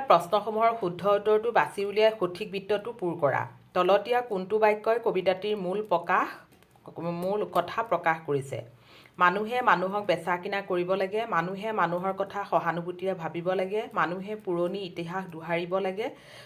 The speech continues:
মানুহে দানৱক অনুকৰণ কৰিব লাগে। এইটোহে খ নম্বৰটোৰ শুদ্ধ। ইয়াত গোলচিন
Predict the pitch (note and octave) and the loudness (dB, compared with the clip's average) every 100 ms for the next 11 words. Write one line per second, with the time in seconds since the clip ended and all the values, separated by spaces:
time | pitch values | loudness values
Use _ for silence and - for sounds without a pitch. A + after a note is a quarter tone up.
0 | - F3+ F3+ G#3 A3+ A#3+ F3+ E3 E3+ G3+ | -2 0 0 -2 -6 -2 0 2 2 2
1 | A3 E3+ E3+ E3+ F3+ G#3+ G3 D#3+ D3 C#3 | 0 -2 -4 -2 -2 -2 -4 -4 -2 -4
2 | G2 - - - - _ _ - E3+ F#3+ | -6 -10 -14 -20 -20 _ _ -8 -6 -6
3 | A3 C4+ - F3+ E3+ E3+ E3+ E3+ G#3 C4+ | -6 -6 2 4 4 4 0 0 0 0
4 | - E3 - D#3+ B2 D3 E3+ F3+ - E3 | -2 -6 -6 -4 -4 -4 -6 -6 -4 -4
5 | E3 | -4